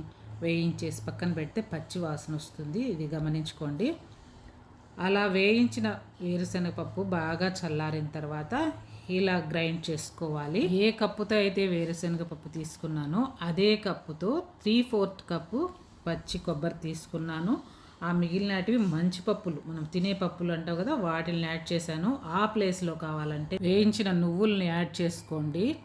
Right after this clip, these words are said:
చాలా మంచిది. నువ్వుల్లో ఉండే బెనిఫిట్స్ మనకందరికీ బాగా తెలుసు, కాల్షియం రిచ్, మన ఎముకలు ఉక్కులాగా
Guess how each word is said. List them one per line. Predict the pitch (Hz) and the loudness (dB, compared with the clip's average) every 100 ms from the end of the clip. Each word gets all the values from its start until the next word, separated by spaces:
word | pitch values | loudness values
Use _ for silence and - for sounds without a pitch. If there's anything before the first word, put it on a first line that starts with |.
| - | -6
చాలా | 151 143 160 185 190 | -4 0 2 4 4
మంచిది. | 175 175 - 170 156 226 247 | 4 2 0 -2 2 2 2
నువ్వుల్లో | 175 170 180 185 208 202 202 | 2 2 0 2 4 4 4
ఉండే | 180 180 175 | 4 2 2
బెనిఫిట్స్ | 156 170 180 180 175 - 170 175 | 2 2 2 0 -2 -4 -6 -2
మనకందరికీ | 170 165 151 160 170 185 - 202 165 170 - - - - - | -2 -2 -2 0 2 2 2 0 0 -2 -8 -20 -20 -14 -4
బాగా | 175 175 180 | 0 2 2
తెలుసు, | 185 170 170 - 190 269 277 - | 2 0 0 0 2 2 -2 -6
కాల్షియం | 170 165 170 170 - 175 160 | -4 0 0 0 0 0 0
రిచ్, | 165 165 - - - - - | -2 -4 -12 -14 -18 -18 -4
మన | 175 202 | 0 2
ఎముకలు | 208 180 180 185 202 175 165 165 | 4 4 4 2 2 2 0 -2
ఉక్కులాగా | 185 - 220 196 185 185 175 | -4 2 4 4 4 2 0